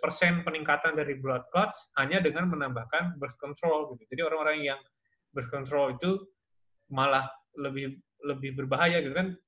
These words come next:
Kalau kayak gini kan jadi santapan media banget tuh. "Wah, berbahaya pakai birth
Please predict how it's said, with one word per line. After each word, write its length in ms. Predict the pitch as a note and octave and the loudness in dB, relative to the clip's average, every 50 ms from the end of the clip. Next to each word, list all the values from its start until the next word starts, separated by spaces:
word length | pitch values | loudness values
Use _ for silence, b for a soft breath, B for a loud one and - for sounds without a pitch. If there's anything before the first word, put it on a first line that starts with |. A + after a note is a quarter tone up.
| _ _ _ | _ _ _
Kalau 160 | - D#3 E3 | 2 4 6
kayak 160 | E3 F#3 F3 | 6 4 4
gini 160 | E3+ F3+ G#3+ | 6 4 4
kan 160 | B3 B3+ A#3+ G#3 | 4 4 4 6
jadi 320 | F#3 F#3 G3+ F#3+ F#3+ - | 6 6 4 4 0 -2
santapan 560 | - - E3+ D#3+ E3 - E3+ E3+ F3 F3 F3 | 2 2 2 4 4 2 2 4 4 4 4
media 320 | E3+ E3+ E3 E3+ E3+ F3 E3 | 4 2 2 4 4 4 6
banget 320 | D3+ D3+ F3 F#3 F3+ - | 4 4 4 2 2 2
tuh. 80 | F#3 E3+ E3 | 0 2 4
"Wah, 320 | A3+ A#3+ A#3+ G#3 F3+ - - - | 4 4 4 2 0 0 -6 -4
berbahaya 560 | - E3 E3+ E3 E3+ D#3+ F#3+ G3 G#3 A#3 A3 | -2 -2 0 2 0 2 2 2 2 2 -2
pakai 240 | G3 F#3 F#3+ F#3 G3+ F#3 F3+ | -2 -4 -4 -2 0 2 2
birth 160 | F3 F3 F3 | 2 2 0